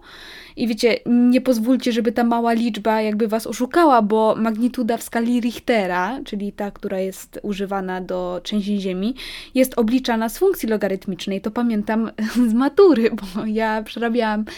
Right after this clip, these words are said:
i funkcję logarytmiczną, i nawet pisałam pracę na temat, e, trzęsień ziemi i funkcji logarytmicznej, bo tam podstawiałam różne, e, wartości. Nieważne, jakby nie będziemy o tym rozmawiać.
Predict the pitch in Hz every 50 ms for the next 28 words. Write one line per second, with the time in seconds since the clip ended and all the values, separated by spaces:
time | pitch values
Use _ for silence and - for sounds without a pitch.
0 | - - - - - 254 240 - 262 247 - 262 233 240 220 233 220 233 214 -
1 | 240 226 214 254 240 226 226 214 - - 220 220 214 220 202 208 - - - -
2 | - 226 220 214 - 214 214 208 - - 220 208 202 202 202 - 202 196 196 196
3 | 196 - - - 208 202 - - 208 190 214 214 196 202 202 196 196 196 196 -
4 | - 196 196 190 190 - 202 196 - 214 190 190 190 - - 196 - 196 - -
5 | 202 202 - - 202 214 254 - - - - - - - _ _ _ _ _ _
6 | _ _ _ - 220 - 208 180 - 196 - - 214 190 208 196 190 180 180 208
7 | 202 - 185 180 175 175 - - 185 180 175 160 175 196 196 - - 170 - -
8 | - - 214 226 247 202 220 196 185 - 180 175 185 220 - - - 220 202 175
9 | 170 180 - 175 170 180 190 202 190 196 180 196 180 170 170 - 175 165 - 175
10 | 165 170 156 165 185 -